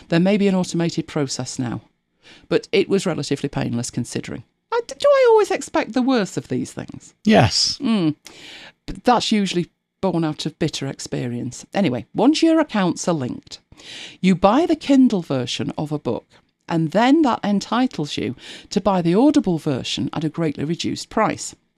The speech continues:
Speaker 1: This is irrespective of the price of the original Kindle book. Now, Amazon have sales constantly. There are many books available to you at ninety-nine pence or a pound, and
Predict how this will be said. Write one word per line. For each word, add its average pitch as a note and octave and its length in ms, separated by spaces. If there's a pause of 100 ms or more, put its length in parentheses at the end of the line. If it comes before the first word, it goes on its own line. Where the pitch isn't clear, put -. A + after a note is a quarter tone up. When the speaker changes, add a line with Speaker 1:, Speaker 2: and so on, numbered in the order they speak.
(440)
Speaker 1:
This A#3 180
is D4 140
irrespective D4 920
of - 160
the F3 80
price - 640
of E3 160
the D#3 160
original D3 640 (160)
Kindle A#3 380
book. - 240 (520)
Now, D#3+ 320 (680)
Amazon E4+ 540 (160)
have - 220
sales - 580 (260)
constantly. - 640 (460)
There G3 120
are G#3 60
many C#4 380
books A#3+ 300
available F#3+ 460
to B2+ 220
you B2+ 160
at - 100
ninety-nine F3 520
pence - 460 (280)
or C3 140
a D#3+ 60
pound, B2 500 (1040)
and G#3+ 240